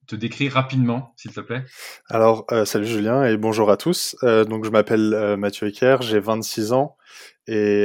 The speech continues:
Speaker 2: euh, je suis, euh, donc je fais du badminton depuis une quinzaine d'années, je dirais. J'ai commencé, euh, dans le club de ma ville à Saint-Germain-les-Corbeilles avant, avant d'aller à Sénart. Et puis aujourd'hui, je bosse pour, euh, la Confédération européenne de badminton à Copenhague.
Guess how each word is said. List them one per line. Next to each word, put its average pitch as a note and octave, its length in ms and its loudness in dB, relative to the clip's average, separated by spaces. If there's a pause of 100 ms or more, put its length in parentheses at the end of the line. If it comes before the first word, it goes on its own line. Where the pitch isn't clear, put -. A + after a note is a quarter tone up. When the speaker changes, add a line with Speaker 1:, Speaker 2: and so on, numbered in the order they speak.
(100)
Speaker 2:
euh, G2+ 320 -2
je G2+ 140 -8
suis, G#2 480 -2
euh, G2 360 0
donc G#2 200 -10
je - 60 -10
fais A2 80 2
du G2+ 80 -6
badminton A2+ 560 0
depuis G#2+ 880 -6 (140)
une A2 240 -12
quinzaine A#2 560 -4
d'années, A#2 280 0
je D3 60 -8
dirais. A#2+ 240 0
J'ai B2 140 0
commencé, G#2+ 420 -6
euh, G#2+ 180 -2 (460)
dans A2 100 2
le A2+ 80 -2
club A2+ 220 0
de A2+ 80 0
ma A2 160 2
ville A#2 160 0
à A2 80 2
Saint-Germain-les-Corbeilles G#2+ 960 -2
avant, G2+ 360 -4
avant G#2+ 240 -2
d'aller G#2+ 200 4
à G#2+ 60 4
Sénart. A2 520 -4 (560)
Et A#2 100 2
puis - 160 0
aujourd'hui, A#2 320 4
je C#3+ 120 0
bosse A#2+ 260 4
pour, G#2+ 300 -2
euh, G#2 420 4
la G2+ 260 0
Confédération A#2+ 640 2
européenne A#2+ 380 2
de A2 100 0
badminton A2 560 0
à C#3+ 80 -4
Copenhague. B2 540 -2